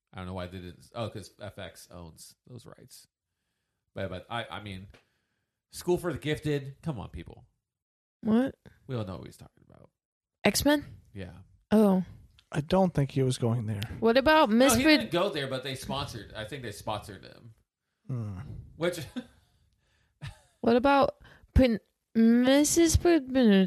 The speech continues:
Speaker 2: Ped-, School of Peculiar Children?
Speaker 1: Missus Peregrine's School for Peculiar Children?
Speaker 2: Yeah.
Speaker 1: I don't know if it's Per-, is it Peregrine?
Speaker 2: Missus
Speaker 1: That's such an underrated movie. I wish more people would have seen
Speaker 2: It was
Speaker 1: that.
Speaker 2: a weird movie.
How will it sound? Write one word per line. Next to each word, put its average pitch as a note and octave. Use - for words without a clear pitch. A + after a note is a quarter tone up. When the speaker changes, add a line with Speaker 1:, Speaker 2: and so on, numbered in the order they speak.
Speaker 2:
Ped-, G#3+
School A#3+
of A3
Peculiar G#3+
Children? F#3+
Speaker 1:
Missus D3+
Peregrine's D#3
School D#3+
for E3
Peculiar D#3+
Children? E3+
Speaker 2:
Yeah. F#3
Speaker 1:
I -
don't A#3+
know E4
if G#3+
it's -
Per-, D#3+
is D#3+
it G#3+
Peregrine? C#4+
Speaker 2:
Missus A3
Speaker 1:
That's -
such F#3+
an D#3+
underrated C3+
movie. A#2
I D3+
wish E3+
more B2
people G#2
would G2
have G2
seen A3
Speaker 2:
It -
was G3
Speaker 1:
that. D#3+
Speaker 2:
a -
weird D#3
movie. E3